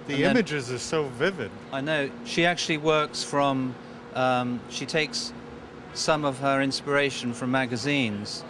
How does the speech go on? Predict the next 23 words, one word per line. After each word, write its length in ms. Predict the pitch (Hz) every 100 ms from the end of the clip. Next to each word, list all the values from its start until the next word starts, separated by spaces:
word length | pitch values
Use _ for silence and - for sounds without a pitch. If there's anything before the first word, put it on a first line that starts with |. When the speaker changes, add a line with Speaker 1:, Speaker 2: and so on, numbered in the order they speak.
| - - -
Speaker 2:
and 420 | 131 131 127 120 - - -
does 220 | - 139 -
collages 960 | 143 139 151 156 131 127 117 113 - - - - -
and 140 | 127
then 220 | 131 131 120 127
works 300 | 139 143 -
them 100 | 131
up 220 | 131 127
into 160 | 123 120
paintings 580 | 139 131 123 123 113 123
in 120 | 117
a 40 |
different 340 | 113 120 117 107
form. 380 | 135 123 98 92 - - - - - - - - -
And 120 | 139
then 160 | 143 135
the 60 |
one 320 | 135 156 170 160
on 140 | 143
the 80 | 139
left 320 | 165 165 -
here, 300 | 135 123 123 123 - - - - - 135
um, 480 | 131 131 127 123